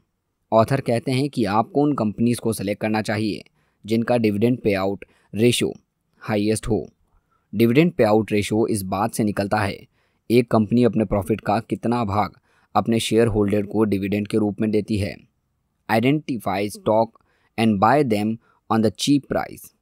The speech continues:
फैल्कन मेथड कहता है कि आपको किसी भी कंपनी का शेयर तब खरीदना चाहिए जब वो सस्ते वैल्यूएशन में मिल रहा हो।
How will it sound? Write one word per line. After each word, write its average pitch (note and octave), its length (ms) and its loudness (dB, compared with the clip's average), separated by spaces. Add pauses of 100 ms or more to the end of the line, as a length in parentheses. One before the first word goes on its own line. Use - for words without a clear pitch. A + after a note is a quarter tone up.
(960)
फैल्कन C#3+ 300 2
मेथड C3 320 0
कहता G#2 360 -2
है G#2 200 -2
कि A2+ 200 -2
आपको G#2 500 0 (400)
किसी A#2 240 2
भी D#3 100 4
कंपनी A2+ 360 0
का A2 120 0
शेयर G#2 400 -2
तब A2+ 180 0
खरीदना A2+ 340 0
चाहिए G2 480 -4 (380)
जब G#2 220 0
वो G2+ 260 2 (360)
सस्ते B2+ 380 0
वैल्यूएशन G#2+ 520 2
में A#2+ 100 0
मिल A2+ 180 0
रहा A2+ 160 2
हो। G2+ 220 -6